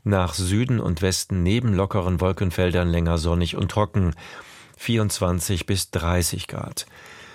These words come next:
Am Samstag zunächst viel Sonne und nur lockere Wolken, später im Südwesten und Süden Quellwolken und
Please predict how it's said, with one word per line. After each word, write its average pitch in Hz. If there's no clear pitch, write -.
Am 113
Samstag 156
zunächst 117
viel 101
Sonne 123
und 110
nur 95
lockere 87
Wolken, 110
später 92
im 90
Südwesten 90
und 85
Süden 131
Quellwolken 90
und 117